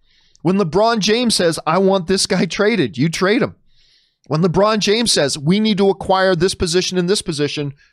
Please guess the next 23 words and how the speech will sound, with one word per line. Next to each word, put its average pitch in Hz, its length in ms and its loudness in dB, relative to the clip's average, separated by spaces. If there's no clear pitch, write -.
you 202 160 2
go 208 120 2
out 214 140 0
and 208 180 -10
get 226 200 0
'em. 98 140 -4
There's 220 180 2
a 226 60 2
reason 254 380 0
why 220 160 2
LeBron 202 440 0
James 190 340 -2
took - 260 -6
three 233 240 2
different 214 340 -2
teams 185 380 -2
to 185 160 -4
seven 226 580 -2
straight 190 460 -2
N 180 180 -2
B 175 160 -2
A 165 120 0
finals. 139 540 -4